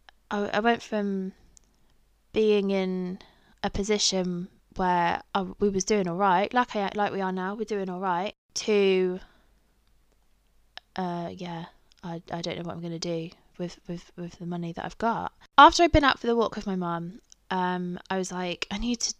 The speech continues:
I need to do something. I need to do something productive." So whether it's doing something productive, like decluttering your whole house, like, I think I ended up cleaning my whole house.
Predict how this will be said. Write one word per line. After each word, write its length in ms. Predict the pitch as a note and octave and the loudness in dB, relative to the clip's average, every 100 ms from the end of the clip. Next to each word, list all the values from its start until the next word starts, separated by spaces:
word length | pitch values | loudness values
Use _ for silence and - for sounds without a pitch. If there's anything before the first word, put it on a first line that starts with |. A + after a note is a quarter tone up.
| - | -8
I 80 | G3+ | -4
need 200 | G#3+ G#3+ | 0 0
to 100 | - | 0
do 160 | G3+ F#3+ | 0 0
something. 400 | - F3+ E3+ F3 | -2 -6 -6 -4
I 80 | |
need 160 | F#3+ A3+ | 0 0
to 100 | B3+ | 0
do 120 | C4+ | 0
something 260 | B3 G#3+ F#3 | 0 -2 -4
productive." 580 | - F3 E3 - E3 D#3+ | -4 -4 -6 -8 -8 -4
So 140 | A3 | 4
whether 260 | A#3+ C4+ D#4+ | 4 6 6
it's 300 | D#4+ - - | 4 0 -4
doing 320 | C4 C4+ C4 | 0 0 -2
something 400 | B3 A3 G#3+ G#3 | -4 -2 -2 -4
productive, 640 | - G3 F#3+ - F#3+ F3+ | -4 -4 -4 -2 -4 -2
like 400 | F#3+ F3+ F3 - - | 2 2 2 -4 -8
decluttering 680 | G3 A3+ A3+ - A3 G3+ F#3+ | 2 4 4 0 -2 -2 -6
your 100 | F#3 | -6
whole 160 | F#3+ | -6
house, 280 | F#3 F3+ F3+ | -4 -4 -4
like, 140 | F#3 - | 0 8
I 120 | A3+ | 8
think 200 | B3+ C4 | 8 4
I 100 | B3+ | 6
ended 140 | A#3 | 6
up 80 | A3 | 4
cleaning 460 | - A3 G#3 F#3 F3+ | 4 4 4 4 0
my 120 | F3+ | 0
whole 260 | - G#3 G3 | 4 4 6
house. 480 | F3+ E3+ F3 F3 | 4 4 2 -2